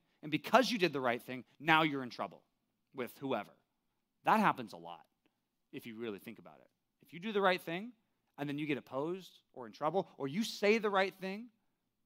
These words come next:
and people don't like you for it, or you do the right thing, and your coworkers think, "Man, why are they keeping the rules? We all kind of, we all clock out, la-, or we all clock in, um, late. It, it doesn't matter.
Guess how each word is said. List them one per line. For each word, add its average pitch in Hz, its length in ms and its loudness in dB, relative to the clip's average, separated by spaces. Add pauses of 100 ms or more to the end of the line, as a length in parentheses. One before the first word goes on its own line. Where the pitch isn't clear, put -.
(460)
and 143 220 -2
people 156 180 -6
don't 147 200 -6
like 123 240 -12
you 139 60 -20
for 147 260 -8
it, 143 100 -12 (380)
or 156 100 -6
you 170 120 -4
do 180 300 -4
the 185 100 -2
right 185 220 4
thing, 185 360 -6
and 139 120 -10
your 120 100 -12
coworkers 147 540 -4
think, 143 220 -12 (200)
"Man, 117 260 -8
why 139 140 4
are 143 100 2
they 139 260 0
keeping 123 360 -12
the 104 80 -14
rules? 104 340 -16 (200)
We 139 200 0
all 151 180 8
kind 139 220 -4
of, 120 60 -14
we 131 80 -2
all 143 100 2
clock 143 300 -2
out, 131 260 -4
la-, 123 120 -10 (120)
or 123 60 -16
we 131 100 -2
all 147 120 4
clock 147 320 0
in, 147 240 -4 (280)
um, 92 300 -8 (300)
late. 151 340 2
It, 120 100 0
it 120 60 -16
doesn't 131 260 0
matter. 147 420 2